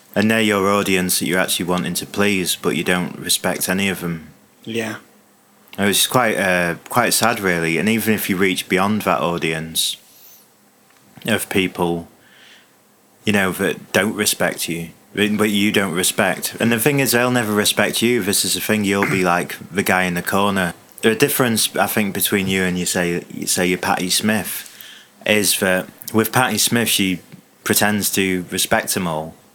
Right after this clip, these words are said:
Speaker 1: because what the thing is, what, what she does is, like, uh, she charges people twenty quid.
Speaker 2: Oh, yeah.
Speaker 1: Or twenty dollars.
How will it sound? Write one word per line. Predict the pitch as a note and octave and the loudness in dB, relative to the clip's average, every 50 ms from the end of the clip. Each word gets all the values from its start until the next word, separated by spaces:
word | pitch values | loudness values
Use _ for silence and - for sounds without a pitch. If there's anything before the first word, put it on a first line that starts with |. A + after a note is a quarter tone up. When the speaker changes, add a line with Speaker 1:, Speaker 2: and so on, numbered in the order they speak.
| _ _ - - _ _ _ - | _ _ -20 -20 _ _ _ 0
Speaker 1:
because | - G2+ - A#2 A#2+ A#2 G2+ F2+ - - - - | 0 2 2 2 2 2 2 2 0 0 0 2
what | A2 G2+ - | 0 0 2
the | F#2 G2 G2 | 0 -2 0
thing | - - A#2 A2+ G#2+ | 0 2 2 2 2
is, | G#2 G2+ F2+ - F#2 | 2 0 0 0 0
what, | G2 F#2 - - - - - - - - - | -2 -2 -2 -4 -8 -14 -18 -18 -18 -10 -4
what | - F2+ F2+ - - - - - - | -2 0 0 0 -4 -10 -20 -12 -6
she | - - - - | -2 -2 0 0
does | - G3 G#3 G#3 F3 - - - - - - - - - - - - - - - - - - - - - - - - | 2 2 2 2 0 -2 -4 -4 -6 -8 -12 -18 -20 -20 -18 -16 -16 -16 -16 -16 -16 -16 -18 -18 -18 -20 -20 -8 -4
is, | - F#2+ F#2+ F2+ - - | -2 0 0 0 0 2
like, | G2 E2+ F2 F2 - - | 2 2 2 0 0 0
uh, | F#2+ F2+ E2+ E2+ | 0 2 2 2
she | - - F#2+ | 0 -2 0
charges | - - G2 F#2+ G2 F2+ G2 F2+ - | 2 2 2 2 2 0 -2 -4 -4
people | - - F2+ F2 E2 - - F2 D#2+ | -2 -2 -2 -2 -2 -4 -6 -6 -4
twenty | D#2+ - - F#2+ F2 F2 E2+ | -4 -2 0 0 0 0 -4
quid. | E2 - - G2+ G2 F2 - - - - - - - _ _ _ _ _ _ _ _ _ _ _ _ _ - | -6 -4 -2 -2 -2 0 -2 -6 -10 -12 -16 -20 -20 _ _ _ _ _ _ _ _ _ _ _ _ _ -2
Speaker 2:
Oh, | C3 B2+ | 0 0
yeah. | B2+ A2 A2 A2 A#2+ - - - - - | 0 0 -4 -6 -8 -12 -16 -20 -6 -2
Speaker 1:
Or | - F2+ | -2 0
twenty | - - - G#2 F#2+ F#2 | 2 2 2 2 2 2
dollars. | F2 - F#2+ G2 G2+ F#2+ F#2 F2+ E2 - - - - - | 2 2 2 4 4 2 0 0 0 0 -2 -2 -4 -8